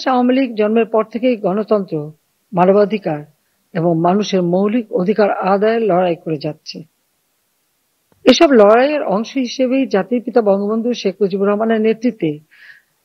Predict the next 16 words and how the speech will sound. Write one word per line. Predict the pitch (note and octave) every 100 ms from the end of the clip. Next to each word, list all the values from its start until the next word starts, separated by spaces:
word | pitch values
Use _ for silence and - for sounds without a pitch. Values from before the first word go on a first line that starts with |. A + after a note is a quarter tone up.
| _ -
পাকিস্তানের | G3 A3+ A3+ A#3+ A#3 -
স্বৈরশাসন, | G3 G3+ G3 A3 A3 A#3 A#3 B3
শোষণ, | - G3+ G3+ A3 G#3+
নির্যাতনের | F3+ F3 G#3+ G#3+ A#3+ G#3+ G#3 -
নাগপাশ | F#3 F#3+ _ - B3 -
থেকে | G3 F#3
মুক্তি | F3+ G3 - A3
লাভ | A3+ A3+
করে | A#3+ A#3 F#3
সৃষ্টি | - G3+ -
হয় | G3 F#3 E3
বাংলাদেশের। | E3 E3+ D#3+ D#3 D3+ D3+ _ _ _ _ _ _ - - -
সাধারণ | - - G3+ G#3+ G#3+ G3
মানুষের | F#3+ G#3+ A3+ C4 B3
অধিকার | A3+ A3 A#3+ A3+
নিশ্চিত | G#3+ G3+ -